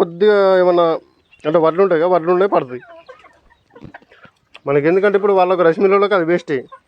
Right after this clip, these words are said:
వాళ్ళు మోసుకుపోయి పారేయాలి. ఇప్పుడు ఇదంతా వాళ్ళకి వేస్టే, తీసుకుపోయి ఎన్నో ఒక దగ్గర పారేస్తారు. అదే వేస్ట్ని మనం తెచ్చుకున్నాం అనుకో, మన ఖర్చు ఎక్కువ ఉండదు, మనకు ఒక వంద, నూట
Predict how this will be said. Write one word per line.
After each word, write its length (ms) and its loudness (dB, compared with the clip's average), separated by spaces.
వాళ్ళు 200 2
మోసుకుపోయి 440 0
పారేయాలి. 400 -2
ఇప్పుడు 200 0
ఇదంతా 320 2
వాళ్ళకి 240 0
వేస్టే, 320 0
తీసుకుపోయి 400 0
ఎన్నో 200 2
ఒక 120 0
దగ్గర 260 0
పారేస్తారు. 380 -4
అదే 180 4
వేస్ట్ని 300 0
మనం 220 2
తెచ్చుకున్నాం 380 0
అనుకో, 200 -2
మన 200 2
ఖర్చు 280 -4
ఎక్కువ 220 0
ఉండదు, 220 2
మనకు 200 0
ఒక 100 -4
వంద, 160 0
నూట 120 -2